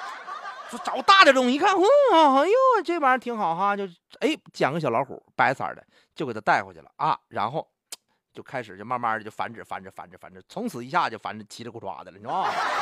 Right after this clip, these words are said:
<laughs> 这就白虎，这刚才我说这新闻的嘛，这不是三个小白虎啊？白虎是珍稀动物啊，你别说白虎，就不白的虎，它也是珍稀动物。<laughs> 这就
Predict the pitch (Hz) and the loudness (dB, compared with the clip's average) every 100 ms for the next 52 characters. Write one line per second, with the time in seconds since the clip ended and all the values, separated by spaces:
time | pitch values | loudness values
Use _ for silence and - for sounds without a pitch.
0 | - - - - - - 240 247 202 254 | -6 -8 -8 -8 -10 -8 -8 -2 2 2
1 | 175 - - - - - - 359 320 320 | 0 -12 -16 -18 -18 -18 -6 -2 2 4
2 | 330 240 240 277 - 269 226 254 247 233 | 4 0 -2 -6 -8 -8 -6 -8 -10 -14
3 | 214 - _ _ - 220 285 277 220 220 | -20 -20 _ _ -4 0 2 4 4 2
4 | 135 _ _ - 254 302 - _ _ _ | -4 _ _ -4 0 0 0 _ _ _
5 | _ _ _ _ - _ _ _ _ - | _ _ _ _ -20 _ _ _ _ 4
6 | 240 240 294 160 - _ - - 147 - | 8 8 6 -4 -16 _ -18 -12 -4 4
7 | 196 170 - 98 82 80 _ _ _ _ | 4 2 -10 -18 -20 -20 _ _ _ _
8 | _ _ _ _ 175 202 339 269 - 135 | _ _ _ _ -8 0 2 0 -2 -4
9 | 170 120 202 - 539 254 190 226 190 151 | -4 -8 -10 -6 -4 4 6 8 6 2
10 | 156 262 175 226 214 190 165 165 127 - | 2 2 2 0 0 0 2 0 0 -6
11 | - - - - - - - - - - | -4 -4 -4 -6 -6 -8 -8 -8 -8 -10
12 | - - - 415 302 | -10 -10 2 4 6